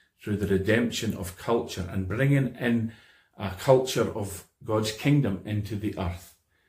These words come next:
And it lasted a good few hundred years, five hundred years in Scotland, Calvinism, but we, we need to see another reformation. And that reformation has to come through men like Calvin and Knox, uh, and, and these men,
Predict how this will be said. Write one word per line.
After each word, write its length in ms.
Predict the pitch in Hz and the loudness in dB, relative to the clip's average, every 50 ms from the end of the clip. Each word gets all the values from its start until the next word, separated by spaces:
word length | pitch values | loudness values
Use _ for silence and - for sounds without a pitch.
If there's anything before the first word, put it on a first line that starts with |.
| _ _ _ _ _ - | _ _ _ _ _ -8
And 240 | 95 98 101 98 95 | -4 -2 0 0 0
it 180 | 92 92 - | 0 -2 -2
lasted 480 | 101 110 127 131 135 - 147 120 110 - | 0 2 2 2 2 2 0 -2 -4 -6
a 260 | - - - - - | -10 -14 -16 -10 -6
good 160 | - 110 104 - | -4 -4 -4 -4
few 180 | - 113 107 | -2 -2 -2
hundred 360 | 110 104 107 107 98 95 87 92 | 0 0 0 0 -2 -2 -2 -2
years, 260 | 101 107 107 104 - | 0 0 0 -2 -2
five 220 | - 107 101 95 | -2 -2 0 0
hundred 300 | 101 101 101 98 90 87 | 0 0 -2 -2 -4 -6
years 360 | 87 98 104 104 101 90 90 | -4 -2 0 0 0 -2 -4
in 100 | - - | -8 -8
Scotland, 520 | 101 - - - 113 117 - - 107 90 90 | -8 -8 -8 -4 -4 -4 -2 -4 -6 -6 -6
Calvinism, 680 | - 110 113 110 101 101 92 95 90 92 95 90 90 90 - _ _ _ _ _ _ _ _ _ | -6 -4 -2 0 0 0 0 -2 -2 -2 -4 -4 -6 -8 -12 _ _ _ _ _ _ _ _ _
but 160 | 104 101 - | -6 -4 -2
we, 160 | - 113 110 107 | 0 0 0 0
we 180 | 101 113 113 | 0 0 0
need 280 | 113 120 120 117 113 - | 2 4 2 2 0 -2
to 80 | 101 92 | -4 -4
see 220 | - - - 113 | -4 -2 0 0
another 320 | 104 98 107 107 107 113 107 | 0 0 0 0 0 0 0
reformation. 720 | 107 104 101 - - 95 98 101 98 92 87 - 80 78 80 - - _ _ _ _ _ _ _ _ | 2 0 0 0 -2 -2 0 0 0 -2 -2 -4 -6 -8 -10 -14 -20 _ _ _ _ _ _ _ _
And 120 | - 85 90 | -6 -4 -4
that 160 | 107 104 135 | -2 0 2
reformation 720 | 127 120 117 - 120 117 123 123 127 127 123 - 127 117 | 2 2 2 2 0 0 2 0 0 0 0 0 0 0
has 260 | 110 113 117 110 - - | 0 0 0 -2 -2 -4
to 100 | - 110 | -6 -8
come 380 | - - 107 98 87 90 87 87 - - _ _ _ _ _ _ _ _ _ _ _ _ _ _ | -4 -2 -2 0 0 0 -2 -2 -6 -10 _ _ _ _ _ _ _ _ _ _ _ _ _ _
through 220 | - 98 92 92 92 | -6 -2 0 0 0
men 340 | 95 104 120 131 131 131 | 2 2 4 4 4 4
like 180 | 120 - - - | 2 -2 -4 -6
Calvin 440 | - - 101 98 95 98 101 95 98 - - _ _ _ _ - | -4 -4 -4 -4 -4 -4 -6 -8 -8 -12 -18 _ _ _ _ -8
and 220 | 87 85 87 92 | -2 2 2 4
Knox, 640 | 101 107 113 110 107 - - - - - - - - _ _ _ _ _ _ _ _ _ _ _ _ _ _ _ _ _ _ _ _ _ _ - - - | 4 4 4 2 2 -2 -6 -8 -8 -8 -8 -10 -12 _ _ _ _ _ _ _ _ _ _ _ _ _ _ _ _ _ _ _ _ _ _ -20 -12 -6
uh, 20 | 131 | -2
and, 560 | 92 90 85 85 95 87 - 90 87 90 90 | 0 0 2 0 0 -2 -2 -2 -2 -2 0
and 220 | 95 98 98 98 95 | 0 -2 0 0 0
these 320 | 110 123 139 139 131 113 | 2 4 4 4 4 2
men, 540 | 117 120 120 123 123 120 120 120 110 110 - | 2 2 2 2 2 2 2 2 0 -2 -6